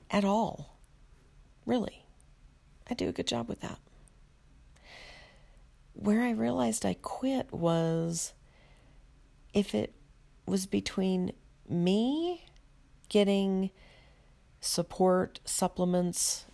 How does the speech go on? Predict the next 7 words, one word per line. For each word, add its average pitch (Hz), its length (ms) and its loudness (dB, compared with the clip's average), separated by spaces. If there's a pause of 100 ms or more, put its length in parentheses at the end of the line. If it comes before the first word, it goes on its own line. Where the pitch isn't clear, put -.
(140)
um, 156 600 -2 (480)
different 180 360 -2
physical 170 640 0 (160)
therapy 175 380 2
type - 300 -2
support - 440 -2
things 165 420 -2